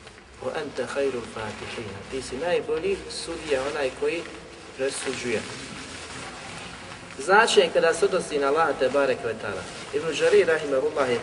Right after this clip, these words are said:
kazao, definicija koja je obuhvatila sve, znači oni koji su pokušali da pojasne, ova definicija je obuhvatila sve te govore. Kaže on, rahimahullah: „Gospodaru naš”, ovo Rabbena ftah bejnena, u tu, u komentaru tog ajeta,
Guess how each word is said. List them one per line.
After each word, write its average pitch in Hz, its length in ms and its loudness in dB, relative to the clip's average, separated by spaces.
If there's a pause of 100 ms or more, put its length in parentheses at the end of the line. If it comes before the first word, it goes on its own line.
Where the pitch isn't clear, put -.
kazao, 135 380 2 (720)
definicija 151 600 -4
koja 131 120 2
je 127 60 0
obuhvatila 117 500 -4
sve, 139 260 2 (560)
znači 110 280 -6
oni 131 120 -4
koji 120 200 -4
su 117 200 -10
pokušali - 420 -2
da 104 100 -4
pojasne, 120 600 -2 (580)
ova 139 200 4
definicija 123 560 -2
je 110 40 -4
obuhvatila 113 460 -4
sve - 160 -4
te 110 200 -2
govore. 98 360 -2 (120)
Kaže 139 340 0
on, 123 160 -2 (360)
rahimahullah: 110 640 -4 (540)
„Gospodaru 123 640 0
naš”, - 360 -4 (540)
ovo 107 180 -2
Rabbena 127 420 -2
ftah 120 280 -6 (160)
bejnena, 110 420 -2 (180)
u 110 120 -14
tu, 117 60 -8
u 101 400 -6
komentaru 123 440 -2
tog 120 220 -4
ajeta, 120 480 2